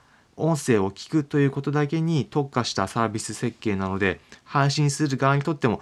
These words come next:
自動でビージーエムをつけたりなど、そういった機能も充実しているので、結論、聞く人、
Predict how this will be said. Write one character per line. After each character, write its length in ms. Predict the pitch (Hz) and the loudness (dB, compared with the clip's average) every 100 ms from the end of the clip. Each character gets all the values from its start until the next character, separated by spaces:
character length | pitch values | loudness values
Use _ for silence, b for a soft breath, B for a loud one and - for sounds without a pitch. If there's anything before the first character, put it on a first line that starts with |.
| B B - | B B -12
自 280 | 104 104 | -8 -4
動 220 | 104 131 135 | 0 2 2
で 160 | 127 | 2
ビ 260 | 98 113 113 | 0 -2 -2
ー 40 | |
ジ 200 | 107 113 | -2 -4
ー 80 | 113 | -2
エ 60 | 113 | -2
ム 180 | 98 | -2
を 80 | 92 | -4
つ 140 | - 120 | -8 -6
け 100 | 110 | -4
た 140 | 98 | -4
り 120 | 87 | -8
な 120 | 98 | -8
ど、 160 | 98 87 B | -6 -6 B
そ 400 | - - - 147 | -20 -10 -2 2
う 60 | 156 | 2
い 40 | |
っ 20 | 147 | 0
た 260 | - 127 | 2 2
機 160 | 117 139 | 2 -2
能 160 | 127 | 0
も 200 | 101 98 | 0 -2
充 240 | 95 107 104 | -2 -4 -4
実 240 | 95 110 | -4 -4
し 80 | - | -2
て 120 | - | 0
い 40 | 117 | 0
る 60 | |
の 80 | 101 | 0
で、 260 | 95 90 - | -2 -4 -8
結 320 | - 123 143 | -6 -6 0
論、 200 | 151 127 B B B B - | 2 2 B B B B -16
聞 220 | - - | -14 -10
く 220 | 160 170 | -2 -2
人、 460 | 139 - 165 156 | -4 0 4 4